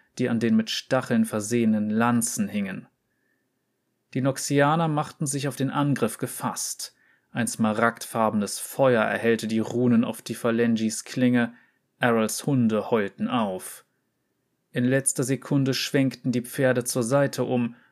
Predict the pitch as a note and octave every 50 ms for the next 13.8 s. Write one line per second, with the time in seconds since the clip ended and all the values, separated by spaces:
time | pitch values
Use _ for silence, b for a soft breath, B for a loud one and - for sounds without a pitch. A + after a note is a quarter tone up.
0 | B B - B2+ A#2 B2 A#2+ - C#3+ C3+ C#3 C3+ B2+ B2+ - - C#3 C#3+ D3 C#3+
1 | - - - - - A2 G#2+ G#2+ A2 A2 - A#2+ A#2+ A2 A#2 A2+ - - B2+ B2
2 | B2 A#2 A2+ A2 G#2 - A#2 B2 A#2 - G#2+ G#2 G#2 G#2 - A2 B2+ C3 A#2 G#2+
3 | A2+ G2+ G2 G2 - - - A#2 G#2+ G2+ - - G#2+ G2+ G2 - _ _ _ _
4 | _ _ _ _ _ _ _ _ _ _ _ _ _ - G#2 G2+ - - - -
5 | - C#3 C3+ C3+ B2+ A#2 - - - A2+ A2 - A#2+ A#2 - A2 G#2+ G#2+ - -
6 | C3+ B2 A#2+ A#2+ A#2 A2 A2+ A2 A2 A2 - - - B2+ B2 A#2+ A#2 A2 A#2 A2+
7 | A2 A2 A2+ C3 C#3 B2+ - - A#2+ A2 A#2 A#2+ A#2 A#2 - - B2 B2 A#2 A2+
8 | A#2+ A#2 A#2+ - B2+ B2+ A#2+ B2 B B B B B - C3+ C3 B2 A#2 - -
9 | A#2+ A#2 A#2+ A2+ G#2+ G#2 C#3 C3+ B2 - - - - _ - A2 G2+ G2+ F#2+ G#2
10 | A2+ A#2+ B2 B2 B2+ A#2 G#2+ G#2+ G#2+ G2+ G#2 G2+ G2+ - - - - B2+ C3 B2+
11 | A#2 - A#2 A#2 A2+ A2+ A2+ B B B B B B B - A#2 G#2+ A#2+ A#2 A2
12 | - B2 A#2+ A2+ B2 B2 B2 B2 B2 A#2+ - - B2 A2+ B2+ B2 B2 A#2+ - C#3
13 | B2 - - - - - - A2+ G#2 G2 F#2 - - - G#2+ -